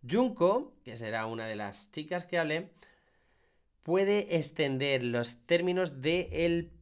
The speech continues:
mm, pago on the last order to sixty days. Lo puede extender hasta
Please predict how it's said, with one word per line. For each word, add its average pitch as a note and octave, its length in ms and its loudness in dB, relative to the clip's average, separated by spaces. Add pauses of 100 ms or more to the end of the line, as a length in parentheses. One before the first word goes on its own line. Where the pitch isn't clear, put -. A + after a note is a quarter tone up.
(520)
mm, C3 340 -2
pago F#3+ 540 2 (540)
on C3+ 240 0
the B2+ 100 2
last E3 500 4
order F3 460 4
to D3+ 120 -6
sixty F3+ 600 -4
days. E2 420 -10
Lo A2+ 180 -8
puede D#3+ 480 -2 (600)
extender D#3 840 -4
hasta G3 680 -4